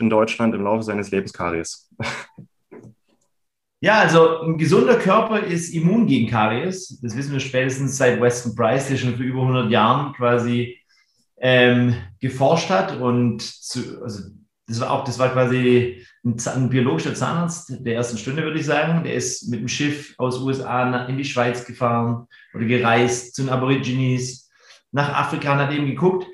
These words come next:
Speaker 2: wie ernähren sich Eingeborene sozusagen oder herkömmlich und wie zeigt sich das wieder im Körperwachstum?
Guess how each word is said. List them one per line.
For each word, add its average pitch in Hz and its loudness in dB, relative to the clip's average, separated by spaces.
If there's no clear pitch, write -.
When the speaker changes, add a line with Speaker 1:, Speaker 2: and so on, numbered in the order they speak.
Speaker 2:
wie 151 0
ernähren 190 2
sich 175 -4
Eingeborene 185 4
sozusagen 196 0
oder 120 2
herkömmlich 175 -2
und 131 0
wie 220 0
zeigt 156 0
sich 165 -2
das 160 -2
wieder 165 2
im 135 0
Körperwachstum? 123 0